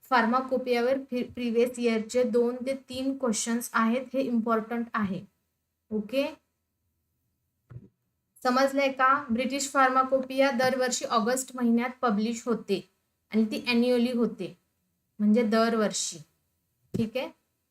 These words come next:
तसं इंडियन फार्माकोपिया आपली दरवर्षी होत नाही. चला नेक्स्ट जाऊया. फिफ्थ क्वेश्चनचा आन्सर करायचंय सगळ्यांनी आता.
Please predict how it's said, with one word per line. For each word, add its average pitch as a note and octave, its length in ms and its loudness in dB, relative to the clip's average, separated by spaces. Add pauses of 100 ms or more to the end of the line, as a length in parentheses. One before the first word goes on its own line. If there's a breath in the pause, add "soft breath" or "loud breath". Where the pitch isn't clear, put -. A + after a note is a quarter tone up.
(120)
तसं C4+ 180 2 (120)
इंडियन C4+ 340 4
फार्माकोपिया C4+ 720 4
आपली A#3 260 -2
दरवर्षी A#3+ 680 2
होत A3 120 0 (140)
नाही. F#3+ 260 -2 (3000)
चला G#3 260 0
नेक्स्ट B3+ 320 -2
जाऊया. C4+ 260 4 (100)
फिफ्थ D#4 240 -6
क्वेश्चनचा D4 480 0
आन्सर C4+ 300 0
करायचंय A#3+ 460 2
सगळ्यांनी A#3 440 0
आता. A3 240 -4